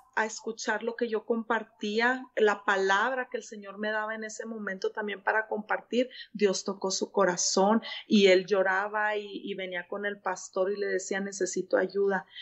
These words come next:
Yo iba a hacer esto, pero al momento de venir y escuchar a, a ella que está, que estuvo hablando ahí enfrente, compartir estos cantos, Dios habló a mi vida y yo no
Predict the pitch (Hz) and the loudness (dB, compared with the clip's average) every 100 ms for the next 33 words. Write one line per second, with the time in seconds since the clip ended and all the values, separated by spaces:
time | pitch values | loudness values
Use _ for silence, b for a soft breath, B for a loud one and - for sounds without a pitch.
0 | B - 175 - 208 214 - 214 208 208 | B 0 4 6 4 2 0 2 2 2
1 | - 240 226 214 196 190 185 190 196 247 | 0 2 2 2 0 -2 -2 0 4 6
2 | 240 226 208 226 226 233 226 - 220 233 | 6 4 0 -2 -2 -8 -6 -4 0 0
3 | 247 B B B - 208 202 - 190 196 | 0 B B B -2 0 0 0 0 0
4 | 208 240 254 247 214 - _ - 190 - | -2 0 -2 -4 -12 -14 _ -6 -4 -6
5 | 214 - 208 214 220 220 226 233 226 226 | -8 -6 -2 -2 0 -4 -4 -6 -8 -12
6 | - 233 233 226 220 - 196 190 - 214 | -10 -6 -6 -6 -8 -4 -4 -4 -6 -4
7 | 226 - 240 - 233 226 233 262 254 B | -4 -4 -6 -2 0 0 4 4 2 B
8 | - 185 208 208 - 254 226 214 214 220 | -4 4 4 4 0 -2 0 0 -2 -4
9 | 202 226 233 226 202 202 214 | -2 2 2 2 2 2 0